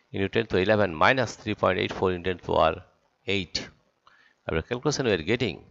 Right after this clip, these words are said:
one four nine six minus three point eight four into ten to the power eight meter. Therefore, we are getting one four nine two point one six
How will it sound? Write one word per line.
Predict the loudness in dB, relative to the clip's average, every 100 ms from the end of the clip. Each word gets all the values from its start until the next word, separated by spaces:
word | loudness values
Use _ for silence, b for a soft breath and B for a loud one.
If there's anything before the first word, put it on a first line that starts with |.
| -20 _ _ _ b b -8
one | -8 -8 _ -18
four | -2 2 2
nine | 2 -2
six | -4 -6 -6 -4
minus | -2 -2 -4
three | -4 -4
point | 0 2 0 -4 -10
eight | -6 -4
four | 2 2 2 -6 _ b b -6
into | -4
ten | -2 -4
to | -4
the | -2
power |
eight | -2 -2 -2
meter. | -2 -2
Therefore, | -2 -4 0 0
we |
are | 0
getting | -4 -8 -8 -14 B B
one | 0 2
four | 4 4
nine | 6 2 2
two | -4
point | 4 6 6 4
one | 2 2
six | 0 -2 -4